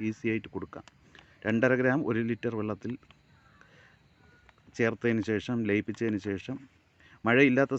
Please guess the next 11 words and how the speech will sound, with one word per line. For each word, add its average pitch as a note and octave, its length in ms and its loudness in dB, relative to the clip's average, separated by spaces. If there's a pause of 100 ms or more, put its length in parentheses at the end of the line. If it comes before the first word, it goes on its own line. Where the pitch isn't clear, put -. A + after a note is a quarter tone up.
സമയങ്ങളിൽ A#2+ 440 0
കൊടുക്കുന്നതാണ് A2 560 -2
നല്ലത്. G2 320 -4 (880)
ഇത് B2 160 4
ഞാൻ D#3+ 80 8 (100)
വാങ്ങുന്നതിൻ്റെ D3+ 500 6 (100)
കാരണം A#2+ 280 2 (200)
ഇപ്പം A2+ 200 -2
ഞാൻ A2 160 0
കാട്ടിത്തരാം. F#2 580 -4 (1600)
അപ്പം D3+ 220 10